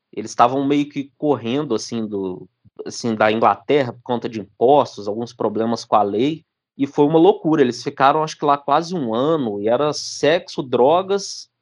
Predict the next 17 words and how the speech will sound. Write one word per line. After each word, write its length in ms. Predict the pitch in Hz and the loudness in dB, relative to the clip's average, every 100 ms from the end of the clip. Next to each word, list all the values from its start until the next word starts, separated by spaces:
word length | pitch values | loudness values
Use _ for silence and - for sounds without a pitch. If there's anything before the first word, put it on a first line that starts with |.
| _ | _
e 100 | 127 | -8
nada 340 | 131 135 151 | 2 2 2
de 100 | 156 | 0
rock 240 | 151 156 196 | -2 -2 -4
and 100 | 180 | -2
roll. 220 | 131 127 | 0 2
A 60 | 120 | 0
última 300 | 135 185 175 | -2 -6 -2
coisa 300 | 147 143 143 | 0 0 -2
que 80 | 143 | -4
eles 140 | 127 | -2
faziam 440 | 139 123 117 120 | 2 2 2 0
era 120 | 135 143 | 0 0
tocar. 460 | 180 - 127 110 - _ - 135 - | 0 0 2 2 0 _ -16 -10 0
É 80 | 120 | 0
uma, 220 | 147 | 4
é, 40 | 151 | 2